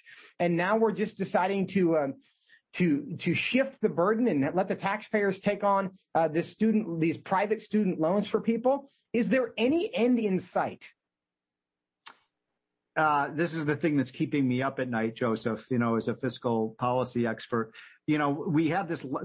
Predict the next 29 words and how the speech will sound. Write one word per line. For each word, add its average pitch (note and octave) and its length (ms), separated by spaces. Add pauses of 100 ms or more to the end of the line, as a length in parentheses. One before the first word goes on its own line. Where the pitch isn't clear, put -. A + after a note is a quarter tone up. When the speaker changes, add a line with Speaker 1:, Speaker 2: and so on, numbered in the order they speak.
Speaker 2:
laughable D3 600
behavior, C3 680
uh, A#2+ 240
you C#3 140
know, B2 180
um, A#2 340
theory D3+ 340
that B2 180
came C3+ 240
out B2+ 180
of A#2 200
the B2+ 80
left B2+ 360
a A#2 40
few C3 200
years C3 300
ago, A#2 260
something B2+ 380
called, B2 260 (380)
um, A#2 420 (200)
modern C#3 480
monetary B2 580
theory. A2+ 340
Have A#2+ 120
you C#3 60
ever C3+ 180
heard C3+ 180
of B2+ 80
that? C3+ 260